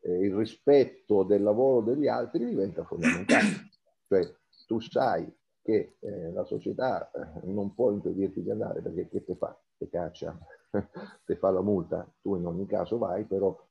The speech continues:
voglio dire, eh, il lavoro nostro dove, de-, dove si porta? Se tu vuoi stare dentro un gruppo devi avere rispetto del lavoro di tutti quanti, del lavoro degli altri a cui tu fai mancare il tuo apporto, eccetera, eccetera. Questi ragazzi non ce l'hanno, adesso assolutamente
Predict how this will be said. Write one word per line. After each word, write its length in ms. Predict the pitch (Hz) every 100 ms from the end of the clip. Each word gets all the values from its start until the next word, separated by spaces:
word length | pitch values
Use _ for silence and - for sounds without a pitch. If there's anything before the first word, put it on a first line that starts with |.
| _
voglio 180 | - 92
dire, 300 | 95 87 82
eh, 360 | - 87 90 85
il 100 | 92
lavoro 320 | 90 92 95
nostro 640 | 101 131 143 - 127 127 104
dove, 640 | 92 90 87 87 80 90
de-, 240 | 95 95 95
dove 240 | 104 95
si 160 | - 80
porta? 320 | - - -
Se 140 | -
tu 100 | 90 95
vuoi 120 | 87
stare 300 | - 92 92
dentro 280 | 95 87 120
un 60 |
gruppo 460 | 90 98 95 85 90
devi 160 | 87 82
avere 300 | 85 85 85
rispetto 480 | 85 - 98 -
del 120 | 82 82
lavoro 320 | 87 95 87
di 140 | 87
tutti 240 | - - 107
quanti, 300 | 147 - _ _ _ _ _
del 180 | 87 90
lavoro 320 | 92 98 92
degli 260 | 90 101
altri 440 | 104 101 - 156 139
a 100 | -
cui 240 | - 87
tu 120 | -
fai 180 | 85 85
mancare 400 | 85 82 87 82
il 80 | 82
tuo 120 | 98
apporto, 440 | 101 - 87 85 101
eccetera, 340 | - 90 85
eccetera. 380 | 85 92 - -
Questi 300 | 117 117 95
ragazzi 400 | 87 95 - 82
non 120 | 82
ce 120 | -
l'hanno, 260 | 87 - -
adesso 420 | 113 117 - 87
assolutamente 800 | - 92 90 98 117 123 - 90